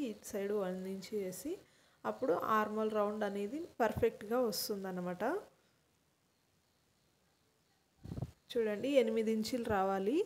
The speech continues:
కరెక్ట్గా ఎనిమిది ఇంచీలు వచ్చిందనమాట ఆర్మోల్ రౌండ్. ఇది పర్ఫెక్ట్గా తీసుకుంటేనే సంక దగ్గర ముడతలు రాకుండా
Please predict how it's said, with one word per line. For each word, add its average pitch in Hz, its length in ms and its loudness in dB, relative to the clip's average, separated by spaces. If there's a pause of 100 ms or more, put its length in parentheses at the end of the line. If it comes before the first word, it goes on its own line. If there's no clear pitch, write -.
(440)
కరెక్ట్గా 226 400 2
ఎనిమిది 214 380 2
ఇంచీలు 214 340 0
వచ్చిందనమాట 196 640 -2
ఆర్మోల్ 196 460 4
రౌండ్. 196 420 4 (720)
ఇది 240 100 2
పర్ఫెక్ట్గా 233 640 6
తీసుకుంటేనే 220 920 2
సంక 220 340 0
దగ్గర 214 420 2
ముడతలు 214 420 2
రాకుండా 208 680 2